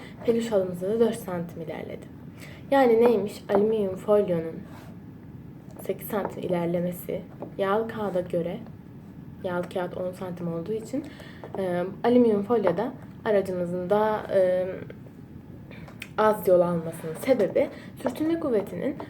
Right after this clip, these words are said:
alüminyum folyoda yağlı kağıda göre daha fazla olmasıdır. Yani bu tabloya göre en fazla sürtünme kuvveti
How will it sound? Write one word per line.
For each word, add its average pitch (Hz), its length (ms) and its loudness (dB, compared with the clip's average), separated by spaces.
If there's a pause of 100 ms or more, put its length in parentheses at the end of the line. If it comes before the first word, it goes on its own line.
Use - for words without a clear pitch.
(120)
alüminyum 226 360 4
folyoda 196 420 0
yağlı 180 360 0
kağıda 294 260 -6
göre 285 240 2
daha 254 220 8
fazla 185 320 4
olmasıdır. - 560 -4 (300)
Yani 226 240 2
bu 254 60 -2
tabloya 302 480 2
göre 196 380 4 (1200)
en 294 180 6
fazla 214 380 4
sürtünme 226 520 2
kuvveti 214 640 2